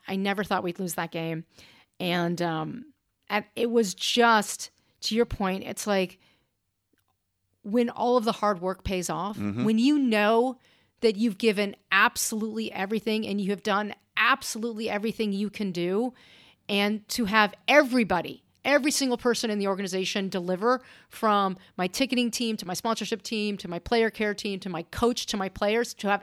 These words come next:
Speaker 1: every single person do their best and then have the results be,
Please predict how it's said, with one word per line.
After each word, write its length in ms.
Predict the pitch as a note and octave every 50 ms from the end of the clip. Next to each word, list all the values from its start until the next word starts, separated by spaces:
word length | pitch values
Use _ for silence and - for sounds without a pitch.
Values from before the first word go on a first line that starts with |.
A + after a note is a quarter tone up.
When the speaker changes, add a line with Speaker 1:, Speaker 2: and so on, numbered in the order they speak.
| _ -
Speaker 1:
every 280 | B3+ C4+ C4 A#3+ D4+ C#4+
single 280 | - - C4 A#3+ A#3
person 460 | A3+ - A3+ G#3+ G#3+ - B3 A#3 A#3 - - - - - - - - _ _
do 200 | - B3 C#4 D4+
their 180 | B3+ C#4 C4 A#3+
best 400 | F3+ A3 G3+ A3 A#3+ - - - -
and 180 | - G#3+ G#3 G3+
then 120 | G#3 G3+
have 420 | F3 - F#3 G#3 G#3 G#3 F#3 F#3+ _ _ _ _ _ _ -
the 80 | G#3+
results 380 | G3 F#3+ F3 G3+ F#3+ G#3 F#3+ -
be, 300 | - A3 G#3 G3+ G3+ G3